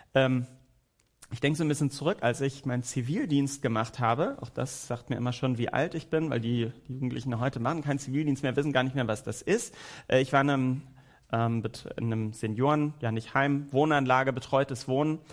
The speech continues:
Und meistens ein bisschen überspitzt, ein bisschen einfacher. Wir hatten im Prinzip drei Arten von Senioren dort, drei, drei Arten. Die einen, das waren die, die fröhlich und in Frieden waren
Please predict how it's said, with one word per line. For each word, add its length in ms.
Und 520
meistens 320
ein 40
bisschen 220
überspitzt, 520
ein 20
bisschen 240
einfacher. 320
Wir 80
hatten 120
im 60
Prinzip 540
drei 420
Arten 320
von 220
Senioren 480
dort, 360
drei, 320
drei 280
Arten. 400
Die 160
einen, 420
das 220
waren 240
die, 200
die 400
fröhlich 800
und 360
in 160
Frieden 460
waren 420